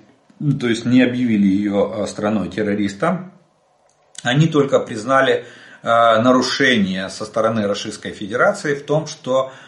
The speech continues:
они, э, не провели соответствующего расследования,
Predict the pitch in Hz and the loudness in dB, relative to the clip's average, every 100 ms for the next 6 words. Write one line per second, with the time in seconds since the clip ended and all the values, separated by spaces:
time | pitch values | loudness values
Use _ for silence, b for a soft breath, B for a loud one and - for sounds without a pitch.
0 | B 107 110 131 143 139 117 113 113 113 | B -2 0 2 2 0 0 0 4 6
1 | 110 104 117 127 147 147 120 123 123 127 | 6 6 4 2 4 4 0 0 0 0
2 | 107 107 - 110 104 - 98 - 98 98 | 0 -2 -2 -4 -6 -6 -10 -8 -6 -6
3 | 98 139 175 185 170 160 156 151 | -6 -4 -4 -4 -4 -2 -4 -4